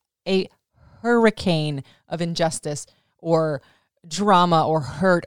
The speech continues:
or trauma for me to get there. Um, they said, "Don't give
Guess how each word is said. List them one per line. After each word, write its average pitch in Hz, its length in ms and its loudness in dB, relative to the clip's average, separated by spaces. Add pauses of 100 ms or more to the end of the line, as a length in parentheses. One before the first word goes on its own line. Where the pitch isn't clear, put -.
or 170 320 0
trauma 175 640 4 (340)
for 196 140 -4
me 180 140 2
to 165 60 0
get 151 220 -2
there. - 280 -8 (1120)
Um, 156 560 -2 (1000)
they 180 140 -2
said, 185 260 -2
"Don't 196 260 0
give 233 200 2